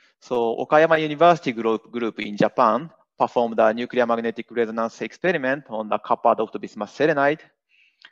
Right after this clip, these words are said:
And they found that the spin susceptibi-, susceptibility in the superconducting state exhibit a twofold, uh, rotational symmetric behavior. So this result indicate that the spin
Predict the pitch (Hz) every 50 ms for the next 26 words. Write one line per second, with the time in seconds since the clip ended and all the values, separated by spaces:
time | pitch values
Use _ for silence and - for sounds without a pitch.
0 | _ _ - - 113 113 110 - - 120 117 - - 143 151 165 165 147 127 120
1 | - - 113 - - - 156 156 151 - 143 127 - 147 117 117 120 135 147 -
2 | _ _ - - - - 143 - - 120 147 165 180 175 - 123 127 139 - 110
3 | 110 107 110 - - 127 120 - 117 - 113 110 107 107 - - 107 107 107 -
4 | - - 139 131 135 135 - - - _ _ _ _ _ _ _ _ - - 113
5 | 117 117 120 107 113 - - 107 - - 127 120 - - 117 117 117 113 - -
6 | _ - - 98 110 104 110 110 107 113 101 98 110 104 - - 117 107 110 107
7 | - 104 110 107 _ _ - 107 120 117 107 98 101 92 - - _ _ _ _
8 | _ _ _ _ _ _ _ _ _ _ _ _ _ _ _ _ _ _ _ _
9 | _ _ _ _ _ _ _ _ _ _ _ _ - 131 113 180 208 - - 180
10 | 160 156 180 170 147 - 147 143 151 131 135 - 120 113 - - 113 - - 110
11 | 107 107 110 - - - _ - 165 175 180